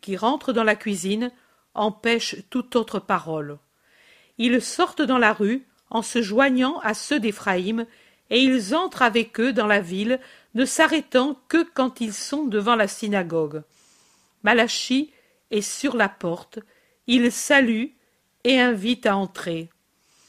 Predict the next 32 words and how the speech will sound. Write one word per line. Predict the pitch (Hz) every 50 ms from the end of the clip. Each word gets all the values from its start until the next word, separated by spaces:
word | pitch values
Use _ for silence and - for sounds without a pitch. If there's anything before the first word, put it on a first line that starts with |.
| _ _ _ _ _ _ _ _ -
Je | 220 - 320
ne | 302 339
relève | 330 269 330 330 302 339 330 285 240 277
pas | 254 - - 330 330
de | 240 247
différence | 214 196 233 220 - 233 214 220 240 254 262 - - - 190 185 - - - - _ _
entre | - 226 254 - - - 269
le | 254 277 294
lieu | 247 240 294 302
de | 202 240
prière | 233 - - - 269 226 220 254 220 196 190
des | 175 214
Samaritains | 208 - 226 208 208 202 190 196 180 - _ 240 240 240 240 - _ - _ _ _ _ _
et | - 247 247
ceux | 240 - - - 320 330
que | - - 254
j'ai | 214 - 240 226
vus | 226 180 202 233 247 254 233 - - _ _ _
dans | 190 208 202 196
d'autres | 180 233 240 - - 220
régions. | 202 - 208 190 - - - 175 165 156 156 - _ _ _ _ _ _ _ _ _ _ _ _ _ _ _
Toujours | - 349 349 285 - 339 294 277
les | 262 269
mêmes | 247 233 247 240 226 233
lampes, | 226 202 180 170 170 170 - - 185 175 _ _ _ _ _
les | 214 202 202
mêmes | 190 208 202 196 196
pupitres | 196 - 294 285 - 220 220 202 - - 220 214 202 - _ _
et | - 226 220
les | 214 247
mêmes | 233 254 285 330 320 262 226
étagères | 262 254 - 220 214 185 190 214 226 262 269 233